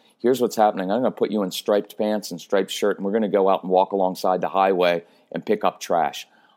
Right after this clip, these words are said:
I don't care. I don't care if you're not happy. You can be mad at me and angry at me all you want. I don't need you to be happy, but I want you to know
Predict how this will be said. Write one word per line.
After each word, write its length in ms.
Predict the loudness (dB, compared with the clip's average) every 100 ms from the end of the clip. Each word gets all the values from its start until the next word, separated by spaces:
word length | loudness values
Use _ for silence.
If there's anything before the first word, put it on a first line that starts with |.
| _
I 140 | 4 4
don't 200 | 4 0
care. 360 | 0 2 0 -6 _ 0
I 80 | 2
don't 200 | 2 2
care 320 | 2 4 2
if 160 | -2
you're 120 | 0 2
not 220 | 2 2
happy. 320 | 0 0 -2
You 60 | -2
can 100 | -2
be 100 | -2
mad 320 | 0 2 2
at 100 | 0
me 100 | -4
and 120 | -4
angry 380 | -4 -2 0 -2
at 60 | -2
me 160 | -6 -4
all 220 | 0 2
you 200 | 2 0
want. 340 | 0 -2 -2 -6 _ _ _ _
I 120 | 0 2
don't 180 | 0
need 260 | 0 0 -2
you 80 | -4
to 60 |
be 140 | 0 0
happy, 520 | 0 -2 -2 -6 -12 _ _
but 100 | 0
I 80 | 0
want 380 | 2 0 -2 -2
you 80 | -4
to 60 |
know 420 | -2 0 0 -2